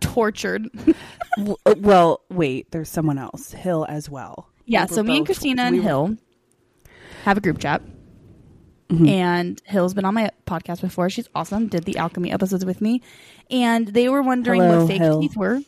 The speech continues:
Speaker 1: Hi, Hill. Because I was watching Once Upon a Small Town, and the male lead has the most blaringly bad veneers I've seen in my entire life. Bad.
Speaker 2: It, it's really, it's really bad.
Speaker 1: Like, it's bad. Like, it's bad.
Speaker 2: It's,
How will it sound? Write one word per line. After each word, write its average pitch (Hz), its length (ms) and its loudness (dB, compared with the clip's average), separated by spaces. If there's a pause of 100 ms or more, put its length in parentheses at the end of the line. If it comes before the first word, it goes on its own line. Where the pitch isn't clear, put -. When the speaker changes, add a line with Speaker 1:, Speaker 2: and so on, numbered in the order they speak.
(840)
Speaker 1:
Hi, 185 200 -4
Hill. 185 260 -6 (460)
Because 226 300 2
I 220 80 4
was 220 120 4
watching 208 300 2
Once 214 160 0
Upon 285 240 0
a 311 40 2
Small 220 260 0
Town, 185 340 -2
and 180 340 -2
the 180 200 0
male 185 280 -2
lead 185 260 -4
has 175 380 -8
the 190 300 -6
most 247 400 0
blaringly 208 680 -2
bad 175 260 -2
veneers 165 400 -6
I've 165 100 -8
seen 160 140 -8
in 156 60 -6
my 147 100 -6
entire 165 280 -8
life. - 260 -10 (640)
Bad. 175 200 4
Speaker 2:
It, - 80 -10
it's 240 220 2
really, 214 340 2
it's - 200 -8
really 143 220 -10
bad. - 400 -14 (280)
Speaker 1:
Like, 285 120 4
it's 240 120 2
bad. 202 340 -2 (760)
Like, 226 100 0
it's 240 100 0
bad. 175 160 -2
Speaker 2:
It's, - 340 2